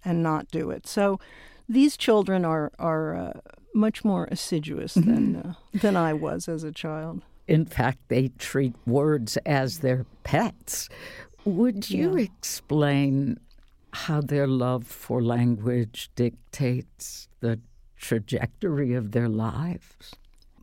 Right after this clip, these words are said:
Speaker 1: As children, they love words almost in a reified way. They think of them as things, really, and they play with them. They have games, not,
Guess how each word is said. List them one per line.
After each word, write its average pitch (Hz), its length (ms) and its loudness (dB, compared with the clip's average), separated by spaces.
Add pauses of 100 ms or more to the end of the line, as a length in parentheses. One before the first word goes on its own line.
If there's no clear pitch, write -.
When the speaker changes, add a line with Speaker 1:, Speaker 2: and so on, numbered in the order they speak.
(180)
Speaker 1:
As 233 200 2
children, 294 720 4
they 214 480 2 (160)
love 208 600 2 (120)
words 180 600 2 (240)
almost 214 400 2
in 190 100 2
a 170 160 2
reified 165 920 0 (200)
way. - 480 -4
They 180 200 0
think - 320 0
of 190 120 -4
them 180 160 0
as 165 300 -2
things, - 760 -2
really, 160 300 -4
and 170 180 -4
they 156 100 -4
play 220 360 -2
with 185 220 -2
them. - 340 -14
They 160 240 -6 (100)
have 160 240 -6
games, 175 540 0
not, 196 220 0